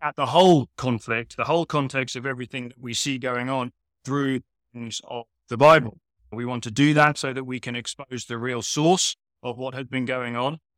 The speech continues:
We can, on the other hand, affirm God's fidelity to his covenants and his promises, that he is faithful,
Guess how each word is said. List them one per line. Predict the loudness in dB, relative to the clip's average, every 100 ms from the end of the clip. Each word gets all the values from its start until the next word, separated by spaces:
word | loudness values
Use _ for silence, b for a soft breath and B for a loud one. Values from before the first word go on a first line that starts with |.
| -20 -20 _
We | -6 -4
can, | -4 -8 -8
on | -8 -2
the | 0
other | 0
hand, | 0 -2 -6
affirm | -14 -14 -16 -8 -6
God's | -2 -2 -2
fidelity | -6 -2 0 -2 -6 -14 _ _
to | -8
his | -6 -4
covenants | 0 2 2 0 -2
and | -8
his | -10
promises, | -6 -4 -2 -2 -2 -6 _ _ _ -20
that | -16
he | -8 -6
is | -4
faithful, | -2 -2 0 -2 -2